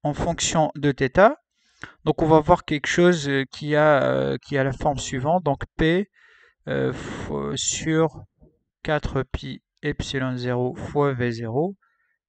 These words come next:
cosinus θ. Et bien sûr, là, vous avez le carré. Et donc, si on pose tout ce, ce machin-là, on le pose est égal à A, puisque A, c'est une constante. Donc, on va trouver que l'équation polaire,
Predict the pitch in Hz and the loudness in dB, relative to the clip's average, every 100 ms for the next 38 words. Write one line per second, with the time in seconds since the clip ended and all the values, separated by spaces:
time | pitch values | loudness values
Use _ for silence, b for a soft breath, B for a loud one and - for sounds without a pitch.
0 | _ - 143 - 135 143 - - - 127 | _ -10 -8 -8 -8 -8 -10 -12 -8 -6
1 | - 143 143 131 131 - 131 135 151 123 | -6 -6 -6 -6 -6 -4 -2 -2 -4 -8
2 | 135 135 131 123 131 120 127 _ b b | -8 -6 -6 -6 -8 -10 -14 _ b b
3 | b 147 170 - - 190 165 185 175 - | b -4 -2 -2 0 2 4 4 4 4
4 | 202 180 - 156 - 156 - 147 147 - | 0 2 2 0 -2 -8 -4 -2 -2 -2
5 | 156 143 151 147 135 - 165 147 - 147 | 0 0 2 0 0 2 2 2 -6 -10
6 | - 143 147 139 - 190 - 151 - - | -8 -4 0 0 4 4 4 0 -2 0
7 | 165 165 160 143 139 131 - 208 - - | 0 0 -4 -4 -2 -2 2 2 2 -10
8 | B B B 170 175 160 - - 160 190 | B B B 2 6 4 2 0 4 2
9 | 220 _ _ _ _ _ - 165 165 180 | 2 _ _ _ _ _ -2 2 2 2
10 | 180 156 - 160 - _ _ _ _ _ | 2 2 -2 -6 -8 _ _ _ _ _
11 | _ - 180 160 156 160 - | _ 4 6 6 4 2 -4